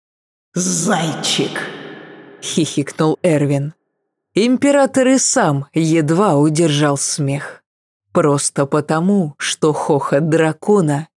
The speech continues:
перебудет и напугает половину столицы.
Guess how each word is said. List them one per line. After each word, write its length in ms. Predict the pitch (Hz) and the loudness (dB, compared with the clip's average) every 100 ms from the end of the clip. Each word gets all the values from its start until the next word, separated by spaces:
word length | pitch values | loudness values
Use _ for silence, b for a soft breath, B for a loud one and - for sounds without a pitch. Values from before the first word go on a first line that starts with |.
| - | -2
перебудет 880 | 180 151 151 139 151 175 147 147 - - | 0 2 2 2 0 0 0 -4 -6 0
и 140 | 214 | 2
напугает 880 | 185 180 - 180 165 185 175 151 - | 2 0 0 0 2 2 2 -2 -6
половину 640 | - 247 240 202 208 180 | 0 2 4 4 4 2
столицы. 960 | 160 - 170 151 139 139 - 156 151 | 0 -2 0 0 0 -4 -4 -4 -6